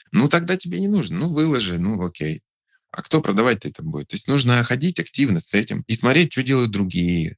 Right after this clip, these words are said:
общаться, взаимодействовать, находиться в чатах, в иностранных чатах в том числе, желательно, потому что в основном покупатели сейчас у нас на эфире и весь прошлый год, это были практически полностью, как бы,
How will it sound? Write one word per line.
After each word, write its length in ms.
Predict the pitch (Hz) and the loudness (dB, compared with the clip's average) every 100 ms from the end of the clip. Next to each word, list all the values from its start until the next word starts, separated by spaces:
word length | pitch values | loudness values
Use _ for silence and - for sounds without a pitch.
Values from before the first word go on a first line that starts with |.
| _ | _
общаться, 580 | 110 - - 95 87 78 | -8 -8 0 2 2 0
взаимодействовать, 800 | 80 107 117 92 87 85 - 82 | 2 2 2 2 2 0 -4 -6
находиться 420 | 87 101 135 - | -4 -2 -4 -6
в 80 | - | -14
чатах, 480 | - 92 82 - - | 0 2 2 -4 -16
в 240 | - 82 90 | -10 -2 4
иностранных 720 | 101 107 - 92 90 80 80 | 4 2 2 4 4 2 -2
чатах 380 | - 80 - - | -4 -4 -4 -12
в 40 | |
том 120 | - | -12
числе, 480 | 69 - 78 69 65 | -10 -8 -4 -2 -2
желательно, 640 | 73 85 82 73 - - | -2 0 0 -2 -6 -10
потому 200 | - 76 | -6 -4
что 200 | 78 - | -4 -2
в 60 | 82 | -2
основном 340 | 85 110 113 | -2 0 -2
покупатели 520 | 98 - 85 95 - 69 | -2 -8 -2 -2 -2 -8
сейчас 300 | - 71 - | -8 -10 -4
у 60 | |
нас 260 | 80 85 - _ _ _ _ | -4 -4 -8 _ _ _ _
на 180 | 82 82 | 0 2
эфире 340 | 82 120 147 95 | 2 2 2 2
и 160 | 85 | 0
весь 260 | 82 90 - | 0 0 -2
прошлый 340 | - 82 76 | -6 -6 -2
год, 260 | 73 67 - | -2 -4 -6
это 160 | - | -2
были 540 | 90 90 110 98 85 80 - | 0 2 2 2 0 -2 -4
практически 580 | 85 - 123 - - - - | -4 -4 -8 -6 -8 -8 0
полностью, 560 | 104 101 90 - 80 - - | 4 4 4 0 -8 -8 -6
как 220 | 80 76 | -4 -2
бы, 140 | 71 | 0